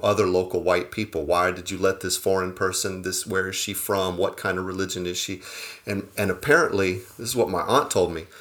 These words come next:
is that my grandmother got called out like this in the post office.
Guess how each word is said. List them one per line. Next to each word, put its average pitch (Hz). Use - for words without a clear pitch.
is -
that 101
my 92
grandmother 117
got 90
called 123
out 101
like 90
this 95
in 98
the 76
post -
office. -